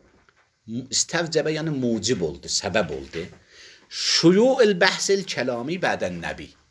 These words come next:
Kəlami bəhslərin yayılması Peyğəmbərdən sonra. Bir sıra kəlami bəhslər yarandı.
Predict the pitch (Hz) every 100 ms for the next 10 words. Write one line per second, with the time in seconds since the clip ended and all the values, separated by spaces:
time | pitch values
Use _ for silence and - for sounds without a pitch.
0 | _ _ _ _ _ _ _ - - 156
1 | 156 185 185 180 233 214 165 - 151 165
2 | 214 180 135 113 107 98 90 - - -
3 | _ _ _ _ _ 110 98 101 92 90
4 | 87 80 73 65 - _ _ _ _ _
5 | _ - 160 143 151 - 117 113 110 110
6 | 87 - - 80 78 73 73 69 65